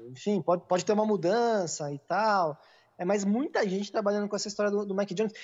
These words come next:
e o nome dele surgiu, os Niners fizeram a troca, a gente gravou, inclusive, ele, logo depois, né? É, rolou a troca, a gente gravou o podcast minutos depois, e durante a gravação, é, o pessoal que ouviu vai lembrar, eu aqui olhando o Twitter,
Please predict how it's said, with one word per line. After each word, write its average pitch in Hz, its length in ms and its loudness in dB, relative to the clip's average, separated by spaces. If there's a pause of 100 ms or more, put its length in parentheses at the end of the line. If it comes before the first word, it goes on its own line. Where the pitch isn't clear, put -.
e 226 60 2
o 233 60 4
nome 285 260 4
dele 185 320 2
surgiu, 160 580 0
os 170 200 -4
Niners 226 240 0
fizeram 214 260 2
a 160 40 0
troca, 151 440 -2 (100)
a 147 80 -8
gente 220 280 -6
gravou, 170 360 2
inclusive, 170 380 -2
ele, 143 340 -4 (240)
logo 170 240 2
depois, 190 440 0
né? 143 180 -10 (480)
É, 120 120 -6 (560)
rolou 151 260 4
a 202 40 2
troca, 185 320 0
a 180 40 -4
gente 175 220 -8
gravou 143 300 0
o 151 40 -14
podcast 147 380 -4
minutos 175 220 -4
depois, 202 340 0
e 226 80 -2
durante 220 440 0
a 233 60 2
gravação, 175 800 0 (460)
é, 147 60 -6
o - 20 -6
pessoal 147 260 -2
que 151 100 -4
ouviu 147 180 2
vai 143 100 4
lembrar, 143 540 0 (280)
eu 202 160 2
aqui 208 200 -4
olhando 170 360 2
o - 20 -12
Twitter, 202 500 -4